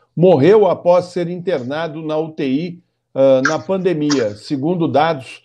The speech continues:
compilados pela Associação de Medicina Intensiva Brasileira, amib. Proporcionalmente, a mortalidade é maior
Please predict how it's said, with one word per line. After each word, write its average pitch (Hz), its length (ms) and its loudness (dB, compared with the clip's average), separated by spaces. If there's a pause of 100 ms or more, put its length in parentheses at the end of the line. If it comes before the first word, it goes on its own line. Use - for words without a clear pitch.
(220)
compilados 165 760 0
pela 160 640 -4
Associação 160 840 -4 (180)
de 139 140 -4
Medicina 170 640 -2
Intensiva 160 880 0
Brasileira, 143 840 2 (260)
amib. 160 460 0 (880)
Proporcionalmente, 180 1300 0 (200)
a 165 120 2
mortalidade 175 880 0
é 175 80 0
maior 160 680 2